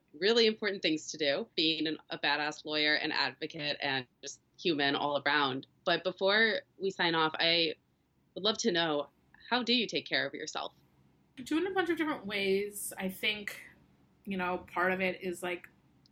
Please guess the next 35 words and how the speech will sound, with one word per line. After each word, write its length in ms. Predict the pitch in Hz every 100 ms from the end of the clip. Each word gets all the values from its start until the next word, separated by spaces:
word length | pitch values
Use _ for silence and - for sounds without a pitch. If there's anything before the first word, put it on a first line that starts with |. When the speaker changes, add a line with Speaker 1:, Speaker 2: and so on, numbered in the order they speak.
| _ _ _ _ - - -
Speaker 2:
s-, 120 | -
just 360 | - 185 - -
support 440 | - - 190 190
relationships 680 | 180 180 185 185 180 175 -
and 100 | 170
friendships 500 | 165 170 175 170 165
and, 100 | 165
like, 140 | 156 -
having 240 | 151 160
people 300 | - 185 165
around 340 | 165 165 165 175
me 300 | 170 165 - _ - _ - -
who 580 | - 185 175 170 170 160 -
are, 540 | 165 165 165 156 - _ _ _ _ _ _ _ -
um, 380 | 175 156 139 - _ -
who 80 | 180
I 60 |
know, 220 | 175 170
like, 260 | 170 147 - -
care 220 | - 170
about 240 | 165 147 175
me, 420 | 180 180 175 175 - _ _ _ 170
um, 460 | 165 147 117 139 - _ _
kind 160 | - 165
of 200 | 139 - - _ _ _ _ _ _ _ _ _ _ -
outside 480 | 185 185 - 165 165
of 240 | 143 123 - -
and 100 | 180
beyond, 460 | 170 165 156 160 160
like, 200 | 147 -
success 420 | - 160 - -
or 80 | 160
failure, 440 | 110 151 165 175
and 220 | 156 165
that 160 | 151 151